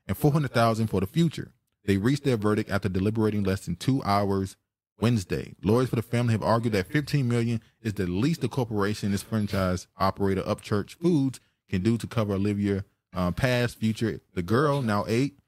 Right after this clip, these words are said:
caused the scar left on her inner thigh, her nugget, and is fixated on getting it removed.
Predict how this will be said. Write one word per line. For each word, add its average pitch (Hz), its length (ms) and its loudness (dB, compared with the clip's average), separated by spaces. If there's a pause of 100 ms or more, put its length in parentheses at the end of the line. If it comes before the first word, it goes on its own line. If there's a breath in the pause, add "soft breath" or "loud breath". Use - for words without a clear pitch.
(280)
caused 123 280 2
the - 60 -8
scar 117 300 0
left 113 220 0
on 101 60 -2
her 107 100 -2
inner 107 200 2
thigh, 95 360 0 (360)
her 101 120 2
nugget, 104 480 2 (300)
and 101 100 2
is 95 100 -2
fixated 117 480 0
on 95 100 0
getting 101 200 0
it 92 80 -2
removed. 92 560 0